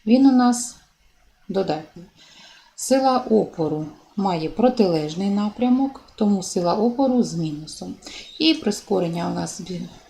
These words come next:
збігається за напрямком із вісю О Ігрек, тому, е, має додатнє значення. Уже з цієї, з цього запису ми можемо побачити, яким чином обчислити нам силу опору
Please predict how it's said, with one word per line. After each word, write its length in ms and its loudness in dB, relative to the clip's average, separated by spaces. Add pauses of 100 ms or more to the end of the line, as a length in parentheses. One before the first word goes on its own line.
збігається 680 -2
за 120 -4
напрямком 720 -10
із 300 -8 (160)
вісю 520 -8
О 100 -6
Ігрек, 480 -4
тому, 360 2 (720)
е, 40 -2 (440)
має 340 2
додатнє 560 -6
значення. 600 -10 (500)
Уже 260 4
з 60 -2
цієї, 760 2
з 120 -12
цього 420 2
запису 600 0
ми 80 4
можемо 640 2
побачити, 720 -4
яким 420 -4
чином 400 6
обчислити 720 -2
нам 340 -2
силу 400 -2
опору 460 -6